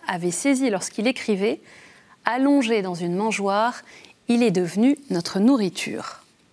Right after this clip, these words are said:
En réalité, la crèche contient plusieurs mystères de la vie de Jésus de telle sorte qu'elle nous les rend plus proches de notre vie quotidienne. Revenons sur l'épisode de mille deux cent vingt-trois, où saint François d'Assise invente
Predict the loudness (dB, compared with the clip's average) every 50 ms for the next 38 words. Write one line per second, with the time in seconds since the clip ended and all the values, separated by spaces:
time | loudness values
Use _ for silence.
0 | _ _ _ _ _ -20 -20 -20 -20 -20 _ 2 2 2 4 4 4 4 2 0
1 | -2 -4 -2 -2 0 2 2 0 -2 -4 -4 -4 -4 -2 -2 -4 -6 -6 -6 -6
2 | -4 -4 -4 -4 -4 -4 -2 0 0 2 2 0 0 2 2 2 0 0 -4 -2
3 | -4 -2 -2 -2 -2 -2 -2 0 0 0 0 2 2 0 0 0 0 0 0 0
4 | 0 0 0 0 0 0 0 -2 -4 -2 -2 -2 -2 -4 -8 -14 -16 -16 -18 -20
5 | -20 -6 -4 -2 -2 0 0 2 2 0 2 2 0 -2 -2 0 0 -2 -2 0
6 | 0 0 0 0 0 0 0 0 0 -2 -4 -6 -6 -4 -4 -4 -4 -4 -6 -6
7 | -8 -8 -8 -8 -8 -8 -10 -14 -16 -20 _ _ _ _ _ _ _ _ _ _
8 | _ _ _ _ _ -20 -20 -20 -20 -20 -20 -20 -20 -20 _ _ 0 2 2 4
9 | 6 6 4 4 2 2 2 2 2 0 2 0 0 2 2 4 4 2 2 2
10 | 2 4 4 6 6 6 6 4 4 4 2 2 0 -2 0 0 2 2 2 0
11 | 0 0 -2 -2 0 0 0 0 -2 -4 -6 -4 -4 -4 -4 -2 -4 -4 -2 -2
12 | -2 -2 -2 -2 -2 0 0 0 2 0 -2 -4 -2 0 0 2 0 0 -4